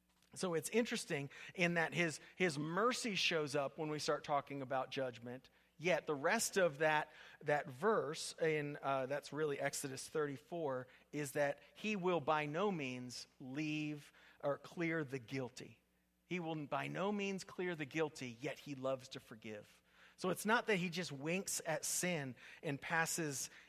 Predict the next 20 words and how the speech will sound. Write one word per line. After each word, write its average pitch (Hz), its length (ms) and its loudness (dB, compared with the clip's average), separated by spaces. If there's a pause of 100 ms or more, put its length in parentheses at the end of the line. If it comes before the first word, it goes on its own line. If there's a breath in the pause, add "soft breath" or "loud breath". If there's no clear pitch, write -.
it 151 260 -4
by. 113 540 -4 (800)
How 226 320 4
does 240 220 -4
he 233 140 -4
bring, 135 720 -6 (1000)
how 190 180 0
does 220 160 -6
he 180 140 -6
bring 165 380 -4
us 170 140 -4
to 165 120 -10
the 143 80 -16
point 135 320 -8
where 131 100 -6
he 123 220 -8
hides 180 420 -4
us 143 340 -2
in 151 200 -6
his 127 500 -6